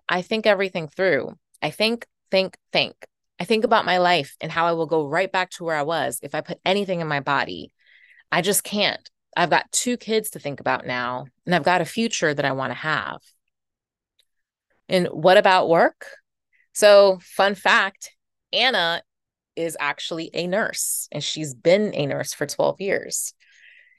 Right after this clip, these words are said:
Anna completed college and her nursing school during those different time periods of sobriety that she's had throughout the years, right? Why did I intentionally leave out the fact that she's a nurse? Because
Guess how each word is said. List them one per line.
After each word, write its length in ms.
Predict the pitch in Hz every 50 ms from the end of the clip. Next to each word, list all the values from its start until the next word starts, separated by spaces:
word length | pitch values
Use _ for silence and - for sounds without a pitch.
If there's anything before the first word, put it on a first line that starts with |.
| _ _
Anna 180 | - 185 196 202
completed 540 | - 214 180 - - 247 247 247 254 240 240
college 440 | - 220 196 190 196 190 190 185 -
and 140 | - 175
her 140 | 170 160 185
nursing 380 | 175 175 180 190 - - 165 160
school 360 | - - - 151 151 139 139
during 380 | 135 - 160 160 156 151 151 135
those 280 | 160 160 170 175 156
different 340 | - 180 196 - 247 202 196
time 240 | - - 180 170 170
periods 400 | - - 175 170 165 160 147 151
of 80 | 147
sobriety 520 | - - 156 127 151 139 135 147 147 147 139
that 140 | 131 131 -
she's 240 | - - 143 139
had 380 | - - - 208 214 214 185 -
throughout 280 | - 143 135 123 - -
the 100 | 131 127
years, 520 | 117 113 98 - - - - - - -
right? 360 | 139 143 151 175 185 - - _ _ _ - - _ _ _ _ _ _ _ _ _ _ _ _ _
Why 240 | 139 175 170 175 202
did 140 | 202 233 220
I 100 | 202 202
intentionally 680 | 220 208 - - 208 196 - - 208 196 196 190 180
leave 200 | 170 156 165 160
out 220 | 160 147 160 147 -
the 60 | -
fact 220 | 160 - 160 160 -
that 120 | - -
she's 320 | - - - 185 170 160 147
a 80 | 147
nurse? 760 | 139 139 139 139 143 180 254 311 - - - - - - - - _ _ _ _ _ _ _ _ _ _ _ _ _ _ _ _ _ _ _ -
Because 800 | 185 180 - - 262 294 277 208 175 170 170 170 - - -